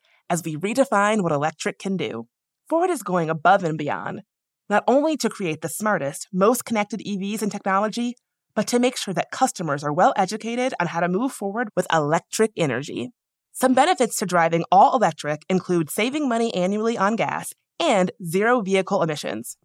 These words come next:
Ford customers will also have easy and simple access to charge, whether you charge at home with the overnight plug-in Ford mobile charger or on the road at one of the nineteen thousand five hundred charging stations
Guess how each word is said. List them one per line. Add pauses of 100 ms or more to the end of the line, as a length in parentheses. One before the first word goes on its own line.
(340)
Ford
customers
will
also
have (100)
easy
and
simple
access
to
charge, (340)
whether
you
charge
at
home (100)
with
the
overnight
plug-in
Ford
mobile
charger (200)
or (120)
on
the
road (140)
at
one
of
the
nineteen
thousand
five
hundred
charging
stations